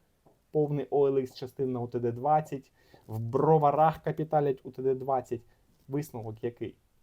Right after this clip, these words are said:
І машини їдуть, і їдуть, і їдуть, і їдуть. А ми відновлюємо пневматику. Тому що вона реально не менш важлива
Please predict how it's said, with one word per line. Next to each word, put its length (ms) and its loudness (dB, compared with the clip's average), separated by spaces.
І 80 -10
машини 460 -2
їдуть, 580 -4
і 60 -8
їдуть, 460 -2
і 60 -6
їдуть, 400 -6
і 40 -14
їдуть. 360 -12
А 80 -10
ми 160 -4
відновлюємо 520 -6
пневматику. 840 -12
Тому 260 -4
що 300 -12
вона 380 -6
реально 460 -2
не 120 -2
менш 340 -4
важлива 560 -4